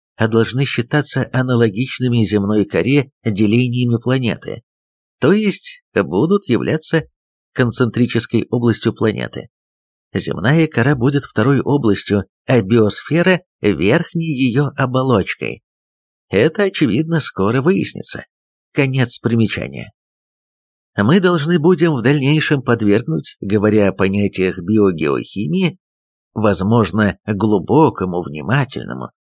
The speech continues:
логическому анализу. Всё вышеизложенное есть результат точного научного наблюдения и, как таковое,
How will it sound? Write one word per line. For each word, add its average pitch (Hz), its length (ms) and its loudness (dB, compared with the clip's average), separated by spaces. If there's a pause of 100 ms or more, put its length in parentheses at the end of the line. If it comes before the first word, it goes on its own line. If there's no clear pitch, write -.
(100)
логическому 113 840 0
анализу. 69 520 -4 (960)
Всё 180 300 2
вышеизложенное 139 920 2
есть 127 320 0
результат 113 720 0
точного 104 480 0
научного 98 540 0
наблюдения 95 880 0
и, 165 140 -2
как - 260 -4
таковое, 156 720 0